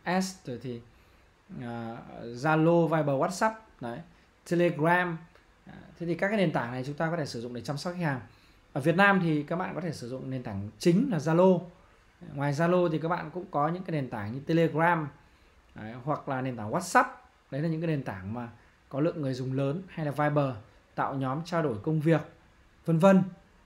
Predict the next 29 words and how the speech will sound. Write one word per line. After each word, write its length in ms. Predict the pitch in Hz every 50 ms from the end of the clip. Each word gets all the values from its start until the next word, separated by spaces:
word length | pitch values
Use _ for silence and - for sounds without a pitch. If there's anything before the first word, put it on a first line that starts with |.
| _ _ - - - - - - - _ _ _ _ _ _ _ _ _ _ -
Thì 260 | - 139 131 131 131 131
đây 280 | 139 165 180 180 170
cũng 220 | 165 185 190 190 190
là 80 | 151 127
cái 100 | 143 151
hướng 260 | 147 147 147 147 165 190
để 60 | - -
các 60 | 151
bạn 120 | 156 -
có 60 | -
thể 100 | 147 120
chăm 180 | 101 147 143 139
sóc. 360 | - - 202 208 208 - - _ _ _ _ _ _ -
Và 280 | 131 135 135 135 131 131
ngoài 220 | 135 156 160 156
ra 220 | 143 185 190 185
thì 80 | 175 165
một 140 | 147 156 143
số 200 | - - 147 151
những 140 | 175 190 190
cái 80 | 190
nền 160 | 170 147 127
tảng 180 | - 123 101 95
cũng 100 | 147 175 165
cho 140 | - 180 165
phép 120 | 185 214 208
chạy 120 | - 139
quảng 120 | 110 110 104
cáo, 320 | - 120 120 143 180 240